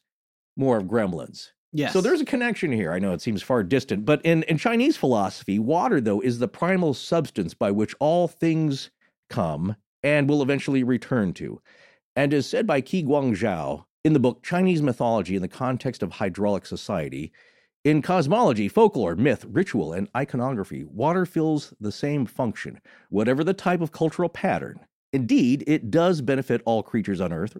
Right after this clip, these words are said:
Speaker 1: real or imaginary. Numerous Chinese gods, heroes, and mythological creatures, especially Yu and the dragon, are associated with water." So the connection here is that these, again, being nature spirits,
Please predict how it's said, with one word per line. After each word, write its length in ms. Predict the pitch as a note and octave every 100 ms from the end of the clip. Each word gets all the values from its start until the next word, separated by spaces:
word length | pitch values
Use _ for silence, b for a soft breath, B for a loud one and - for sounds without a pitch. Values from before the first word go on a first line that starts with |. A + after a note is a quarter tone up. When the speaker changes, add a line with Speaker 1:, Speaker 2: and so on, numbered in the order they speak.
| -
Speaker 1:
real 280 | G#2 G#2+ G2+
or 180 | G2+ F#2
imaginary. 600 | E2 D2 D2+ C#2 A2+ - _ -
Numerous 380 | C#3 D3+ D3 B2+
Chinese 440 | - D#3 C#3+ C#3
gods, 460 | G#2 A#3 A#2+ C#2+ -
heroes, 400 | - A#3+ F#2 -
and 140 | C3 C3
mythological 540 | F3 F#3 F3+ - D3
creatures, 540 | - D4+ C#4+ F#2+ - - _ _ _ _ -
especially 380 | - G#3+ A3 D#3+
Yu 500 | G#2+ F3+ G#3+ F#3+ -
and 140 | B2+ D3
the 40 |
dragon, 560 | G2+ D3+ D3 F2 C#2 B1 -
are 120 | G2+
associated 480 | - G#2+ G#2 F2+ E2
with 140 | -
water." 400 | G2+ D#2 B1 - _ _
So 140 | - G3
the 80 |
connection 380 | G3 A#3+ D4 G3+
here 480 | E3 D4 B2 F#2+ A#2+ B _ _
is 220 | C#3+ D3+ C3
that 280 | D#3+ D#3+ -
these, 480 | B2+ F#3+ A#3+ G#3 -
again, 360 | C3+ E3 D#3 C#3+
being 420 | D3+ F3 F3 -
nature 440 | A#2+ D3 G3 D#3 A#2
spirits, 560 | - F2+ E2+ E2 -